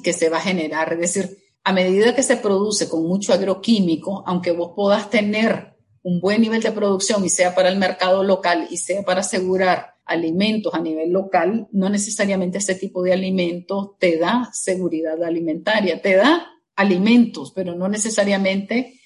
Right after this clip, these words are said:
en el sentido de permitir que las familias puedan tener, eh, el, el mejor nivel, digamos,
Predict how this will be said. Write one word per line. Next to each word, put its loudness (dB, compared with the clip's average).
en -2
el 2
sentido 2
de 4
permitir 0
que -2
las -2
familias -2
puedan 2
tener, -2
eh, -4
el, -8
el -2
mejor -4
nivel, -2
digamos, -4